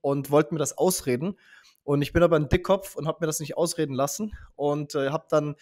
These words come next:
auch wirklich Film studiert, war an, an der Filmschule und, ähm, also Film und Fernsehen, hab das ganze Handwerkliche gelernt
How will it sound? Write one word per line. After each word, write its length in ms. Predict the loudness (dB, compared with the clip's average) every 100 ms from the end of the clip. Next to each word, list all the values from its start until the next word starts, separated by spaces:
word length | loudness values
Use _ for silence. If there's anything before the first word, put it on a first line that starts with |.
| -18 _ _
auch 180 | -8 -2
wirklich 340 | -2 -2 -4 0
Film 220 | 0 0
studiert, 600 | -2 0 4 4 4 0
war 120 | 0
an, 280 | 0 -2 -4
an 120 | -4
der 120 | -2
Filmschule 600 | -2 -2 -2 2 4 4 0 _ _ _ -20 -2
und, 480 | 2 4 2 0 0
ähm, 480 | 4 4 2 -2 -12 -12
also 160 | -10
Film 220 | -4 -2 -2
und 100 | 2
Fernsehen, 500 | 4 4 4 2 0 -16 _ _ _ _ _ -4
hab 140 | -2
das 120 | 0
ganze 300 | 2 2 2
Handwerkliche 560 | 2 2 4 4 2 -2
gelernt 500 | 4 6 6 4 -4